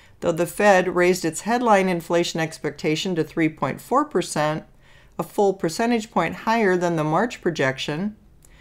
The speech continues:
the post-meeting statement stood by its position that inflation pressures are transitory.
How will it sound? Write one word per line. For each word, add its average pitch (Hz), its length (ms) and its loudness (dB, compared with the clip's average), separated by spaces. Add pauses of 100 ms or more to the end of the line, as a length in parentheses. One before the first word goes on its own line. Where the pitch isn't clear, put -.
(160)
the 180 80 -4
post-meeting 220 880 2
statement 170 580 0
stood 233 320 -2
by 170 260 4
its 160 220 -2
position 156 640 -2
that 160 240 4
inflation 220 640 -2
pressures 170 580 0
are 170 180 -2
transitory. 160 920 -4